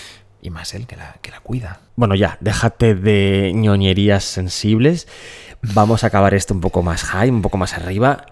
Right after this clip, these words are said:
Speaker 2: No sé qué canción vamos a poner para cerrar este programa,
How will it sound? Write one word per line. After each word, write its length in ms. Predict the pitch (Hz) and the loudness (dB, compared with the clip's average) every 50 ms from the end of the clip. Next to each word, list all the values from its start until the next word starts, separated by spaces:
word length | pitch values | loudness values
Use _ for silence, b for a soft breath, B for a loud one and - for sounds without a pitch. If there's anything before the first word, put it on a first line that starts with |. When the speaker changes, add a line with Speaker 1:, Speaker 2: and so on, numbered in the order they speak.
| - - | -8 -2
Speaker 2:
No 220 | 107 113 117 117 | 0 2 2 2
sé 240 | - - - 113 104 | 2 2 2 2 2
qué 120 | - 110 | 2 2
canción 480 | - 101 92 92 - - 110 101 95 - - | 0 0 -2 -2 0 0 0 0 0 -2 -4
vamos 500 | 85 95 110 101 95 92 92 85 - - - | -2 0 2 2 2 2 0 -2 -4 -6 -8
a 160 | 85 - - | -8 -4 -2
poner 440 | - 95 87 95 107 101 87 - - | 0 0 2 2 2 0 0 -4 -6
para 220 | - 95 90 90 | -4 -4 -4 -4
cerrar 420 | - - 92 92 87 90 98 95 95 | -6 -8 -8 -6 -4 -2 0 0 0
este 220 | 95 - - 98 | -2 -4 -6 -6
programa, 480 | - 104 101 101 110 113 123 151 165 | -4 -4 -2 -2 0 0 0 0 0